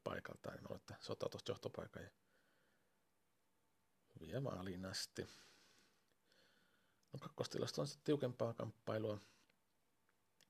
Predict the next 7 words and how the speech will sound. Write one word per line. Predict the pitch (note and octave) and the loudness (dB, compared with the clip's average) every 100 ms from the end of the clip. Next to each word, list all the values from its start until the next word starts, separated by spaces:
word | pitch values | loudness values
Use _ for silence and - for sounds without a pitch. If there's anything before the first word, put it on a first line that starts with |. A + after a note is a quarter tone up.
| - - - - - | -20 -20 -20 -12 -10
Kuka | - G2+ | -2 0
vaan | G#2+ G#2+ | 2 0
voi | G#2 G2+ | 0 -2
oikeastaan | - - - G2 | -2 -4 -4 -4
näistä | - - | -4 -2
tulla | G#2 - - | -4 -2 2
toiseksi. | F#2+ F#2+ - - | 4 4 0 -4